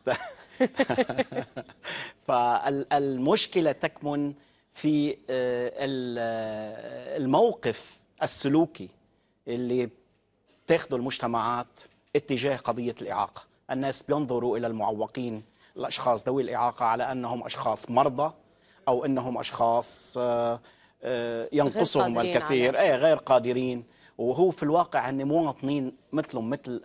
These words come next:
Speaker 1: الآخرين، لهم كل الحقوق وعليهم كل الواجبات، وهذا لازلنا كما قلت بعيدين عنه في ال-، في المجتمع العربي.
Speaker 2: المشكلة مشكلة مجتمعات أم بمعنى أيضًا القانون والدولة، آه، لا ت-، يعني لا توجد قوانين ترعى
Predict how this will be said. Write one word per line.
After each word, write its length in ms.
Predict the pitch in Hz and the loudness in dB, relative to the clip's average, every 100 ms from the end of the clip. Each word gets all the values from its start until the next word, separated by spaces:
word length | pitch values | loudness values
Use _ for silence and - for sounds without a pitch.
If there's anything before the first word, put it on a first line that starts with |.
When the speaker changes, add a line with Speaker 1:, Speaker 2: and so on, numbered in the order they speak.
| - | -4
Speaker 1:
الآخرين، 760 | 131 135 120 127 117 151 196 175 _ _ _ | -2 -2 -2 -2 -2 -2 -2 -8 _ _ _
لهم 320 | 151 165 123 101 - - | -2 0 -4 -8 -18 -4
كل 180 | - 196 | 0 2
الحقوق 500 | 147 - - 147 156 | 0 -4 -6 -4 -4
وعليهم 680 | 120 113 120 143 156 123 113 | 0 2 2 2 0 0 -6
كل 240 | 110 165 165 | 0 2 2
الواجبات، 640 | 131 123 113 120 131 165 - _ _ - | 2 -2 -4 0 0 0 -8 _ _ -2
وهذا 540 | 139 143 135 131 131 - _ | 0 2 2 0 0 -8 _
لازلنا 640 | 123 127 131 127 123 120 117 _ 123 | -6 -4 -4 -6 -4 -6 -8 _ -10
كما 200 | 127 113 | -6 -6
قلت 240 | 110 120 | -6 -8
بعيدين 400 | 110 113 117 120 | -4 -4 -4 -6
عنه 300 | 113 117 113 | -6 -6 -6
في 140 | 107 113 | -8 -10
ال-، 480 | 104 101 101 107 110 _ _ | -10 -10 -12 -16 -18 _ _
في 60 | - | -8
المجتمع 480 | 117 107 113 101 | -8 -6 -6 -6
العربي. 320 | 87 - - - _ _ _ _ - | -6 -8 -14 -20 _ _ _ _ -10
Speaker 2:
المشكلة 480 | 240 240 285 349 294 | -6 -6 -4 -2 -2
مشكلة 340 | 269 - 262 220 | -4 -4 -4 -4
مجتمعات 720 | 220 - 208 202 220 381 - | -6 -2 -2 0 0 0 -2
أم 340 | 254 254 247 - | -2 -4 -6 -6
بمعنى 540 | 208 226 254 262 233 | -6 -2 -2 0 0
أيضًا 220 | 269 226 | 0 0
القانون 500 | 202 190 - 214 220 | 0 0 -2 0 0
والدولة، 540 | 185 180 170 202 190 175 | -2 0 2 2 4 4
آه، 520 | 180 190 190 190 185 | 4 4 2 2 0
لا 300 | 196 220 254 | 0 4 4
ت-، 240 | - 269 | 4 2
يعني 300 | 214 202 185 | 2 2 2
لا 100 | 208 | 2
توجد 260 | 254 269 240 | 2 2 -2
قوانين 560 | - 226 214 214 240 240 | 2 2 4 4 2 2
ترعى 420 | 254 226 165 165 | 6 6 6 2